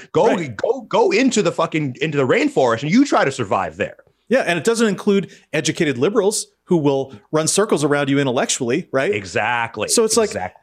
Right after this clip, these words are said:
Speaker 2: they, they, they want to define this middle where there's, where they get to say what barbarism is acceptable and what
Speaker 1: Mm-hmm.
Speaker 2: violence is acceptable to use to essentially have the kind of world that they want.
Speaker 1: Yep. That's absolutely, absolutely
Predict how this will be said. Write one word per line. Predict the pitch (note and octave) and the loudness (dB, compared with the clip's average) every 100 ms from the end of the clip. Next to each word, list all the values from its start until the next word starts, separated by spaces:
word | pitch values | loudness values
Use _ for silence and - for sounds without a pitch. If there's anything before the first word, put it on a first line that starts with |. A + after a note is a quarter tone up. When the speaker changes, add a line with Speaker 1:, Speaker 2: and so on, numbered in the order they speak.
| - | -4
Speaker 2:
they, | F#3+ | -4
they, | F#3+ F#3+ | -2 -2
they | F#3+ | 0
want | G3 A3+ | 0 0
to | F3+ | 0
define | - F#3+ F#3+ | -2 -2 2
this | E3 - | 2 0
middle | D3 G3+ D#3 | 0 0 2
where | C3 | 0
there's, | C3 B2+ - | 0 0 0
where | C#3 C3 | 0 0
they | A2 A2+ D#3 | -2 0 0
get | G#3 G#3 | 0 -2
to | D#3 | -2
say | - E3 | -2 0
what | C#3 C#3 - _ - | 0 0 -4 _ -8
barbarism | D3 C#3+ C3 B2+ B2 A#2 | -4 -2 0 0 0 -4
is | A2+ | -4
acceptable | - C3+ - - - - _ C3 | -2 -2 -2 -8 -12 -18 _ -4
and | A#2+ | -2
what | D3 | -2
Speaker 1:
Mm-hmm. | A#2 | -2
Speaker 2:
violence | B2+ C#3+ C3 A#2+ | -4 -2 -2 -4
is | A2+ | -4
acceptable | A#2 C#3+ C#3 G#2 A2+ | -2 -2 -2 -4 -2
to | - | -2
use | A#2 B2+ B2 A#2 - - - _ - | 0 0 0 -2 -4 -8 -20 _ -4
to | D#3 C3+ C3 | 0 0 0
essentially | A#2+ D3 B2+ - A#2 A2 - _ - - | -2 -2 -2 -2 -2 -2 -6 _ -20 -8
have | C#3+ B2 - | -4 -4 -4
the | |
kind | - B2+ | -4 -2
of | A2 | 0
world | A#2+ A2+ | 0 0
that | A2+ - | -2 -2
they | F#3 | -2
want. | C#3+ F2 - _ _ _ _ _ _ | -2 -8 -16 _ _ _ _ _ _
Speaker 1:
Yep. | - G2+ - _ _ _ - | -8 -8 -8 _ _ _ -14
That's | F#2 | -6
absolutely, | F#2 G2+ G2 G2+ | -6 -6 -8 -6
absolutely | G2 - | -8 -4